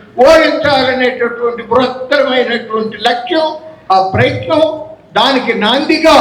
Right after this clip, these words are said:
ఈరోజు ఈ సభ ఏర్పాటు చేయడం జరిగింది. ఈయనకి ఢిల్లీ నుంచి వచ్చారు రాకేష్ టికాయత్ గారు, అట్లాగే అజీజ్ బాషా గారు వచ్చారు, అట్లాగే మన సమారెడ్డి భరద్వాజ్ గారు, అట్లాగే మన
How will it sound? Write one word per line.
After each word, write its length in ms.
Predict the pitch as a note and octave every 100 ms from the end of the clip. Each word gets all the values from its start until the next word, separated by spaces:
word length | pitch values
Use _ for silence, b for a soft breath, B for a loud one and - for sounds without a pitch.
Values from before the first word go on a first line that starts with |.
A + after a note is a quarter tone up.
| - - - - - G3
ఈరోజు 320 | G3+ A3+ A3 G3+
ఈ 20 | -
సభ 140 | G3+ A3 G#3 F#3+
ఏర్పాటు 320 | - G#3+ G3+ -
చేయడం 280 | F#3 G3 F#3
జరిగింది. 420 | G3+ G3+ C4 D#4 D#4+ D#4+ - - - F#3+ G3+
ఈయనకి 560 | B3 C#4 C#4+ C4+ C#4+ D4+ F4 - - - -
ఢిల్లీ 260 | B3 A#3+ A3+ A3
నుంచి 220 | A3 A#3+ -
వచ్చారు 420 | B3 B3 C4 A#3+ A3+ A3+
రాకేష్ 380 | G#3 G#3 A#3 A3+
టికాయత్ 480 | G#3 G#3 C4 B3 - A3
గారు, 200 | F#3 C3+ - - - - F#3+
అట్లాగే 380 | F#3+ C#4 C#4 C#4+ D4 G#3+
అజీజ్ 320 | G#3 C4 B3 G3+
బాషా 280 | G#3+ C#4 E4
గారు 140 | D#4+ C4+
వచ్చారు, 380 | B3+ B3 A3 F#3+ C3+ - - - G3+
అట్లాగే 360 | G3+ C#4+ C#4+ C#4+ C#4+
మన 100 | B3 A3+ G#3 B3
సమారెడ్డి 420 | B3 B3+ B3+ A#3+ A3+
భరద్వాజ్ 480 | A#3 - C#4 C4+ C4+
గారు, 200 | A#3 F3+ - - - - G#3
అట్లాగే 420 | G#3 D4 D4+ D4 D4 A3+ - - - G#3+
మన 120 | A#3